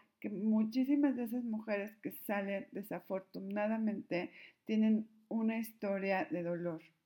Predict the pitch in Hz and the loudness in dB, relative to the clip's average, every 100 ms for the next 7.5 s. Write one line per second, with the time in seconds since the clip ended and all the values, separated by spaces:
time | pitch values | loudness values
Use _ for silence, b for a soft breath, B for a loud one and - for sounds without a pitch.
0 | _ _ _ - 339 339 262 247 262 302 | _ _ _ -2 -2 2 2 4 8 8
1 | 294 247 - 254 262 269 262 247 240 233 | 8 4 4 4 6 6 6 4 0 0
2 | 247 - 220 214 214 220 220 B B - | -2 -2 0 2 2 0 -4 B B -8
3 | 202 196 190 - 220 202 - - _ _ | -4 -4 -4 0 2 2 -2 -14 _ _
4 | _ - 214 247 262 294 285 220 220 214 | _ -14 -2 2 6 6 4 2 2 0
5 | - 196 208 220 220 165 - _ _ _ | -2 -2 2 2 2 -2 -8 _ _ _
6 | _ _ - 190 208 - 202 214 214 220 | _ _ -10 -8 -10 -4 -2 2 4 2
7 | 220 - _ - 190 | 0 -14 _ -4 -4